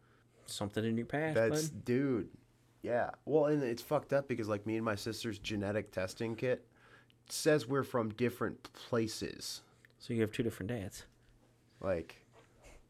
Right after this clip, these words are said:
Speaker 2: it's possible.
Speaker 1: Or ju-, just the genetic, gen-, the genetic
Speaker 2: The way
Speaker 1: testing is wrong,
Speaker 2: Well, or
Speaker 1: which I don't fucking believe in.
Speaker 2: that, like, I think that it's just, like,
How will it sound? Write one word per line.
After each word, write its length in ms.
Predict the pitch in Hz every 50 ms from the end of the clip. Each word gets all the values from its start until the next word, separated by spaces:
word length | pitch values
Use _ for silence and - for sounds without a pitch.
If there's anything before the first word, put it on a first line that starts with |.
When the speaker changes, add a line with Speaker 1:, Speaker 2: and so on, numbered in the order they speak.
| - -
Speaker 2:
it's 200 | - 101 117 - - -
possible. 760 | - - - 95 98 120 151 - - - - 71 57 62 - - - - - _ - _ - _ _ _
Speaker 1:
Or 240 | 165 147 131 131 127
ju-, 200 | 113 113 110 101 -
just 340 | - 117 107 - - - -
the 60 | 113
genetic, 420 | 107 104 101 104 104 95 - - _
gen-, 280 | - - 107 104 101 - - _ _ - -
the 180 | - 110 104 101
genetic 320 | 98 110 101 101 101 104
Speaker 2:
The 80 | 101 135
way 40 | 143
Speaker 1:
testing 260 | 147 113 - - 123 110
is 100 | 104 104
wrong, 540 | 104 107 123 139 127 110 104 117 123 127 - - - -
Speaker 2:
Well, 120 | - 113 113
or 160 | 117 123 127
Speaker 1:
which 160 | 127 110 107
I 40 | 110
don't 180 | 101 110 120 113
fucking 320 | - 135 123 - 123 107
believe 320 | 95 95 101 120 127 113 104
in. 180 | 98 113 110 - - _ _ _ _ -
Speaker 2:
that, 180 | 110 110 87 95
like, 280 | 110 101 90 - - - - -
I 100 | 110 110
think 320 | 104 - - 92 82 -
that 140 | - 85 78
it's 180 | 80 76 - -
just, 240 | - - - - -
like, 260 | 69 65 - -